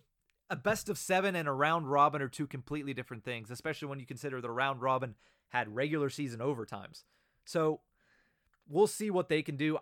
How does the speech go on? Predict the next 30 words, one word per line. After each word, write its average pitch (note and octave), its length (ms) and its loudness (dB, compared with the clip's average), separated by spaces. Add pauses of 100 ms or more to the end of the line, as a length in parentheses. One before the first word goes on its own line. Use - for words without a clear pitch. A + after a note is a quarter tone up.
I C#3+ 160 4
think G#3 240 -6
the F#3+ 80 0
Habs D3+ 400 4
are C#3+ 60 -2
gonna C3+ 180 -2
need C3 280 -4
to C3 80 -6
do A#2+ 200 -4
everything F#3+ 400 -2
they F3 100 -2
did D#3+ 140 -4
against D3 260 -8
Pittsburgh C#3 440 -6 (380)
and B2 160 -8
more A#2+ 360 -4 (320)
if D3 160 -4
they're C#3+ 140 2
gonna B2+ 160 -4
beat B2 180 -6
the A#2+ 80 -14
Philadelphia A2+ 500 -6
Flyers. G2+ 400 -8
I - 280 -20
think D#3+ 120 -8
the C#3+ 80 -8
Flyers D#3+ 460 0 (320)
are C3+ 120 -2
more E3+ 200 0
stout D#3 420 2